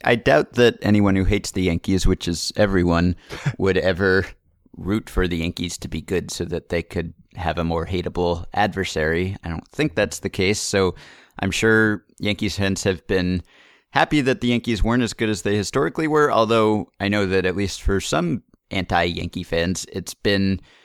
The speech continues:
Speaker 1: even more frustrating, really, that the Yankees have not been terrible, that by all appearances, they should have been terrible. They should have had a losing season or two in here, and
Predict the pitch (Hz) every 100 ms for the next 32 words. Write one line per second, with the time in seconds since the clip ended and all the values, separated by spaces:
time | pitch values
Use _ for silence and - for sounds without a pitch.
0 | _ _ 135 127 101 107 170 - 104 -
1 | 101 95 98 92 92 95 87 85 95 92
2 | 98 90 92 82 90 113 - - 80 80
3 | - _ - - 80 82 87 104 - -
4 | 90 82 _ _ 87 85 85 - 113 110
5 | - 101 - 90 - 131 110 117 117 113
6 | 110 110 98 90 - 104 101 101 104 95
7 | 101 101 101 - 95 95 92 92 98 95
8 | 92 - - _ _ 101 92 87 87 92
9 | 98 85 85 85